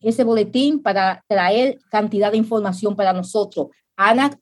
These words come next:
así como yo escribí sobre la salud, Ana va a continuar escribiendo.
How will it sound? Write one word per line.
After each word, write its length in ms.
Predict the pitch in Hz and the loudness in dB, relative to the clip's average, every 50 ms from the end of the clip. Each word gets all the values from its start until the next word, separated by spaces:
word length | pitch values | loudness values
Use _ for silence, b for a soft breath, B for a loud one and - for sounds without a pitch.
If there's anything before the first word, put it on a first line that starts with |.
| _ _ | _ _
así 280 | - 196 180 180 240 240 | -8 -8 -6 -6 -6 -2
como 160 | - 247 233 | 0 0 2
yo 120 | 214 220 | 2 2
escribí 520 | 226 226 - 208 208 208 226 262 277 294 285 | 0 0 -2 -6 -4 -2 0 0 0 0 -2
sobre 280 | - - 196 180 185 | -2 -2 -2 0 0
la 100 | 180 180 | 0 0
salud, 380 | 180 - 190 175 190 226 269 254 - - | -2 0 -2 0 2 2 0 0 -2 -4
Ana 180 | 196 202 208 | -4 -2 0
va 100 | 196 190 | 0 -2
a 40 | 185 | -2
continuar 400 | - 202 190 202 190 180 185 185 | -2 -6 -8 -6 -4 -2 -2 -2
escribiendo. 640 | 190 190 - 180 160 160 170 156 139 139 127 123 120 | -4 -4 -8 -8 -8 -4 -4 -4 -4 -4 -8 -10 -12